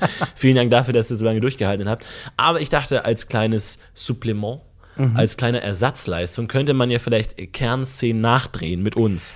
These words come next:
Speaker 1: Hab ich heute genau das Gleiche gedacht.
Speaker 2: Dass wir die nachdrehen, damit man vielleicht Stück für Stück, Woche für Woche, und am Ende haben wir diese gesamte Folge noch mal komplett nachgedreht, nur mit uns.
Speaker 1: Ja.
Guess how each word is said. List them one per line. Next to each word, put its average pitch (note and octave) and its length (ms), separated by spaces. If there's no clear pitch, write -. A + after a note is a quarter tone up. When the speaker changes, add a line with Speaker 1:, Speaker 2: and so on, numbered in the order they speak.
Speaker 1:
Hab C4 160
ich A3+ 100
heute C4+ 200
genau B3+ 200
das C#4 100
Gleiche A#3+ 280
gedacht. A#2+ 240
Speaker 2:
Dass C3 140
wir D#3+ 80
die D#3 100
nachdrehen, C#3 520
damit C3+ 200
man C#3 100
vielleicht B2+ 260
Stück - 240
für E3 100
Stück, D3+ 260
Woche C#3 160
für A#2+ 160
Woche, C#3 160
und B2 60
am A#2 100
Ende C#3+ 240
haben D3 80
wir C3 60
diese A#2+ 200
gesamte C3 400
Folge C3 580
noch C3 140
mal C3 140
komplett C#3 480
nachgedreht, A2 680
nur C#3 180
mit C#3 140
uns. G2+ 400
Speaker 1:
Ja. D#3+ 440